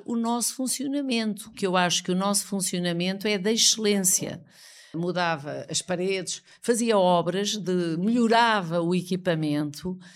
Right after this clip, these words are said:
a, a, conseguia, tentava conseguir contratar mais técnicos para podermos ter mais possibilidade de, de fazer atividades,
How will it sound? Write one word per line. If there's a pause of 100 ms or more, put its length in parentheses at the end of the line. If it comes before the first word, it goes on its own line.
(180)
a,
a,
conseguia, (280)
tentava
conseguir
contratar
mais
técnicos (400)
para
podermos
ter
mais
possibilidade
de, (460)
de
fazer (320)
atividades,